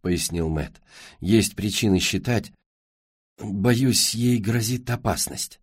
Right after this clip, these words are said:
«Если она все еще с Лукой, я в этом просто уверен». Микеле закурил новую сигарету, и Мэтт заметил, как трясется его рука.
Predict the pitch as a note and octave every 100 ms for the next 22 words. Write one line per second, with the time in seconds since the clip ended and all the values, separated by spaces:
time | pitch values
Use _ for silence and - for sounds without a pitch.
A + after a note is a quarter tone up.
0 | _ _ _ - - - _ - - G2
1 | - A2+ B2+ C3 B2+ - B2 B2 - B2
2 | A2 G2 F#2+ G#2 A2+ C3 D2 - - -
3 | A#2+ A#2+ A#2 A#2 A#2+ C3+ B2 B2 A2 -
4 | A#2+ G#2+ F#2 F2 C#2+ - _ _ _ _
5 | _ F#2 F#2 G#2+ G#2+ F#2+ F#2+ G2+ G2+ G2+
6 | G2+ G2+ F2+ E2+ D#2 D#2 E2 G2 A2 A2
7 | - - - - A#2 A#2 A#2+ G2 G#2+ A2+
8 | A#2 A#2+ G#2+ G#2 - G2+ - G#2+ G2+ -
9 | F#2+ F2 E2 D2+ - -